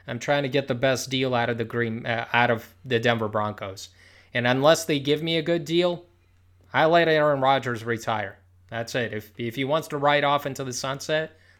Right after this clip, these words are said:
that's it. I, I'm playing hardball here because I've got a championship caliber team in Green Bay, and I need something. I need some, some pieces. If I'm not gonna have Aaron Rodgers and I'm gonna have Jordan Love,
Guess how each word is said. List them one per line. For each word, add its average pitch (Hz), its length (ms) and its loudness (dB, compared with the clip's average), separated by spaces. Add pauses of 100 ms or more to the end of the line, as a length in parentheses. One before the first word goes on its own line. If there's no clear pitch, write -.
that's 117 240 0
it. 110 200 -4 (280)
I, 131 140 -2
I'm 160 180 2
playing 202 260 4
hardball 127 640 4
here 113 240 -2
because 117 540 -6 (240)
I've 160 180 4
got 190 160 10
a 170 60 0
championship 180 720 -4
caliber 156 480 -2
team 139 400 -8
in 113 120 -8
Green 127 320 -6
Bay, 120 420 -6 (280)
and 127 140 -2
I 139 100 2
need 151 340 -2
something. 113 560 -6 (840)
I 127 120 -2
need 147 460 -2
some, 127 500 -4
some 135 280 -2
pieces. - 840 -10 (120)
If 127 160 -6
I'm 151 140 2
not 190 160 4
gonna 175 100 -2
have 170 160 0
Aaron 160 300 -4
Rodgers 131 480 -2
and 127 100 -6
I'm 131 80 -4
gonna 135 140 -4
have 131 160 -4
Jordan 135 320 -4
Love, 143 480 -4